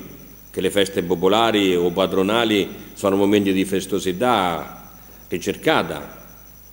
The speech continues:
anche oggi come nel passato, e che le devozioni, ecco, appunto, sono anche il sostegno, no, della vita e della spiritualità di tanti cristiani. Allora, ecco, proviamo adesso quindi allora a accostarci a questo, a questo mondo, a questa modalità,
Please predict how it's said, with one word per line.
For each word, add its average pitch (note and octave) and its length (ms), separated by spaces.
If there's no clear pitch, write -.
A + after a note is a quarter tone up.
anche E2+ 340
oggi G2 380
come F2+ 220
nel F2+ 140
passato, F2+ 680
e - 100
che A2+ 140
le G#2 120
devozioni, G#2 600
ecco, F#2 200
appunto, G#2+ 340
sono F#2 340
anche F2+ 380
il F2 200
sostegno, E2+ 840
no, F2 220
della E2 240
vita E2+ 680
e - 20
della D#2+ 200
spiritualità F2+ 1120
di F2 180
tanti E2+ 340
cristiani. D2+ 520
Allora, B2+ 160
ecco, G2 120
proviamo A2+ 340
adesso G2+ 240
quindi F#2+ 220
allora F#2 240
a E2+ 60
accostarci F#2 720
a D#2+ 120
questo, E2+ 580
a C#2+ 60
questo F#2+ 300
mondo, G2 400
a C2+ 40
questa E2+ 260
modalità, F2+ 840